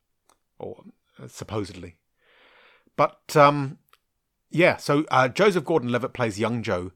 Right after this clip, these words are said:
Bruce Willis plays old Joe. And, uh, the two of them have this, this cat and mouse thing where they're chasing each other down. And young Joe knows from, like, seeing his mate Seth,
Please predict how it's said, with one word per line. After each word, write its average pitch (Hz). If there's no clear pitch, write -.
Bruce 208
Willis 156
plays 110
old 139
Joe. 95
And, 123
uh, 117
the 107
two 196
of 180
them 147
have 123
this, 123
this -
cat -
and 120
mouse 127
thing 117
where 107
they're 107
chasing 156
each 123
other 117
down. 104
And 113
young 160
Joe 156
knows 131
from, 113
like, 113
seeing 143
his 110
mate 120
Seth, -